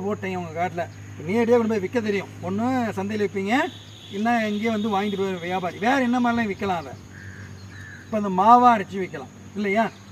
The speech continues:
தோசை மாவுக்கு யூஸ் பண்ணலாம், இல்ல கம்பு களி கிண்டுவாங்க, அது மாதிரி பண்ணுவாங்க. இல்ல அதை என்ன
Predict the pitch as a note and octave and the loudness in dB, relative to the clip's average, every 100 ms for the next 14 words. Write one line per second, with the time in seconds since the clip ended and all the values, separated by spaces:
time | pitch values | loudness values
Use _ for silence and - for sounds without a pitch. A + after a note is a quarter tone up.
0 | - A#3+ G#3+ G3+ G3 G3 F3+ F#3+ F#3+ G#3 | -12 -4 -4 -2 -4 -2 0 -2 -2 -6
1 | F3+ F#3 F#3+ F#3 F#3 F#3+ G3 G3 F3+ F#3+ | -6 -2 0 -2 -4 -2 0 0 0 -2
2 | G3 F#3 F#3 F3 F#3 F#3+ E3+ D#3+ D#3 C#3+ | -2 -4 -4 -4 -2 -4 -4 -8 -8 -8
3 | C#3+ - - - A3 A3 B3 A#3+ | -10 -14 -14 -4 -2 0 2 2